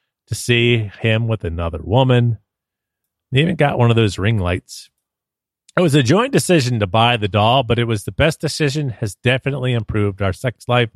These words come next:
It's great because Callum has a high sex drive and I'm not in the mood. He's got D there.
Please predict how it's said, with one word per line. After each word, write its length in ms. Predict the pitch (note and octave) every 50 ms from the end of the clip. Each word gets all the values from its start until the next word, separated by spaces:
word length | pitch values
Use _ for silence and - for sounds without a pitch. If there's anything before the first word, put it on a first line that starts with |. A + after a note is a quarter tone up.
| - _ _ _ _ _ _ _ _ _ _ _ _ _ _ _ _ -
It's 180 | B2+ B2 - -
great 280 | - D3 F#3+ A#3+ C4
because 320 | B3+ E3+ - - E3 D3 -
Callum 380 | - - D#3+ E3+ E3+ D#3+ C#3
has 180 | C3 B2 A#2 A2+
a 60 | A2
high 240 | G2 C3 F#3+ C4 D#4
sex 340 | - - - C#3 A#2 - -
drive 380 | - A#2 A2 A#2 B2+ D3 D3
and 80 | C3 A#2
I'm 200 | A2+ A2+ A2 A2
not 240 | A2 B2+ D#3+ F#3 E3
in 100 | D3 B2+
the 60 | A2+
mood. 320 | G#2 G#2 G#2 G#2 G#2+ A#2+ A#2
He's 220 | A2 G#2+ F#2+ -
got 320 | - B2 C3 C#3 - F2+
D 240 | C#2+ - F#2 F#2 F2+
there. 420 | D#2+ D#2 F2 E2+ F2+ F2+ F2+ F2